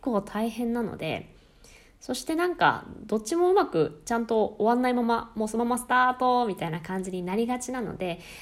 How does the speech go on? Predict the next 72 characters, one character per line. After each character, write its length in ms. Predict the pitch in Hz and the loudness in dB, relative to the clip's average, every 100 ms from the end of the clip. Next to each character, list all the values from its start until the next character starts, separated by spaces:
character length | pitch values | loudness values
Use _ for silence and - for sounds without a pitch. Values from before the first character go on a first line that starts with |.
| - | -2
ま 120 | 269 | 0
あ、 40 | 262 | 0
そ 160 | 349 | 2
ん 100 | 453 | 4
な 120 | 453 | 2
感 240 | 440 403 392 | 2 2 2
じ 100 | 381 | 0
で 100 | 320 | 2
二 160 | 247 | 4
段 240 | 247 392 415 | 4 2 0
階 220 | 233 202 | 0 0
に 80 | 175 | -2
し 80 | - | -8
て 100 | 185 | -10
考 300 | - 208 214 | -4 -4 -2
え 120 | 202 | -4
て 140 | - 156 | -6 -8
い 80 | |
る 100 | 160 | -8
の 140 | 151 175 | -8 -4
で、 260 | 208 - 269 | -2 -2 -4
ま 100 | 277 | -4
あ、 20 | |
こ 160 | - | 2
れ 100 | 370 | 4
は 140 | 381 311 | 6 6
私 380 | 180 214 214 233 | 2 -2 -2 -2
の 120 | 240 | 0
や 140 | 226 | 0
り 100 | 226 | -2
方 300 | 226 226 226 | -4 -6 -6
な 160 | 233 214 | -4 -6
の 100 | - - | -8 -8
で、 180 | 180 185 - - - - - - - | -10 -10 -20 -20 -20 -20 -20 -20 -8
な 80 | 294 | -6
ん 80 | 359 | -4
か 120 | 233 | -4
い 180 | - 294 | -2 -2
つ 100 | 359 | 0
も 160 | 233 | 0
十 240 | 170 208 233 | -2 0 2
二 160 | 262 | 2
月 260 | 269 269 - | -2 -4 -4
か 120 | 262 | -2
ら 80 | 202 | -2
一 200 | 160 202 | -2 -4
月 240 | 214 214 | -4 -4
バ 200 | 202 160 | -4 -4
タ 120 | 165 220 | -2 -2
つ 180 | - 247 | -2 -2
い 100 | 247 | 0
て 100 | 247 | -2
一 200 | 240 277 | 0 0
年 180 | 233 | 0
が 100 | - | -2
ス 100 | - | -4
タ 160 | - 220 | -4 -4
ー 40 | |
ト 80 | 220 | -4
し 160 | 196 180 | -8 -8
ま-、 160 | 170 | -8
し 80 | 165 | -8
て 140 | - 185 | -8 -6
し 120 | 185 | -6
ま 220 | 190 190 | -4 -4
う 40 | 208 | -2
な 340 | 262 196 - - | -2 -2 -4 -8
と 100 | 302 | -2
い 80 | 294 | -2
う 100 | 302 | -2
方 440 | - 302 - 311 | -6 -8 -2 -2
は、 320 | 262 262 - | 0 -2 -2